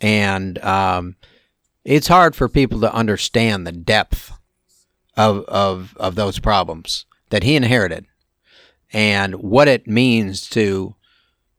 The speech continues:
pull out of that. And then it doesn't happen in two years, three years, four years. It's gonna take time. But, um,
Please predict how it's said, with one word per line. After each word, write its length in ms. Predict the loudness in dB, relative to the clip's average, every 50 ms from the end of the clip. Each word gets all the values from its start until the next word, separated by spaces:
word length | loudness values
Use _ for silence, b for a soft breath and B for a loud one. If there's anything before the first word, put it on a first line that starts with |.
| _ _
pull 220 | 0 2 2 4 2
out 160 | 2 2 2
of 80 | 0 -2
that. 260 | -4 -6 -6 -8 -8
And 140 | -6 -4 -2
then 100 | -2 -2
it 100 | 0 0
doesn't 240 | 0 0 0 0
happen 280 | 0 0 -2 -2 -2 -4
in 100 | -6 -4
two 180 | -2 0 0 0
years, 300 | 0 0 -2 -4 -8 -6
three 240 | -2 -2 0 0
years, 220 | 0 -2 -4 -6 -6
four 240 | -2 0 0 0 0
years. 180 | -2 -6 -6
It's 120 | -8 -6 -4
gonna 200 | -4 -4 -2 -2
take 260 | -2 -2 -2 -2 -2
time. 380 | -4 -4 -4 -4 -6 -8 -10 _ b b b b b b b b b b b _
But, 260 | 0 2 2 0 -2 _ _ -8
um, 500 | -4 -4 -2 -2 -4 -4 -6 -10 -14